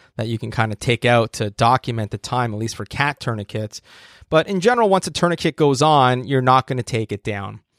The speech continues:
Uh, that tourniquet is gonna stay on the patient's extremity until you get to definitive care or the emergency room.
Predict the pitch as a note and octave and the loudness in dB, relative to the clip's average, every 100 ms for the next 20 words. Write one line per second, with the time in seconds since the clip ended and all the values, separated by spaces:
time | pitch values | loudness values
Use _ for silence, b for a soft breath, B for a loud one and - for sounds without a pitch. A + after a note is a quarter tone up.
0 | _ _ _ _ _ - G#2+ G#2 G#2 G#2+ | _ _ _ _ _ -10 -6 -4 -4 0
1 | C3+ - _ _ - D3 C#3 - C3 - | 0 0 _ _ -2 0 0 0 -2 -2
2 | A#2 A#2 G#2+ G#2 - A2 A#2+ C#3 C#3 - | -8 -6 -6 -6 -4 0 4 4 4 2
3 | C3 - C3+ C#3 - - A#2+ A#2 A#2 A#2+ | 0 0 -6 -6 -8 -2 0 2 2 0
4 | - A#2+ G#2+ - C3+ C3+ B2+ B2 A#2+ - | -2 -6 -6 0 2 2 2 2 0 0
5 | A#2+ A2 G2+ - B2 B2+ B2+ - - B2 | -4 -4 -6 -2 0 2 0 -2 0 2
6 | G#2+ G#2+ A2 B2 G#2+ A2 A2 A2+ A#2 A#2 | 4 2 0 -2 -2 -2 0 2 2 0
7 | A2 A2+ G2+ G#2 G#2 A2+ | -6 -6 -4 -4 -4 -8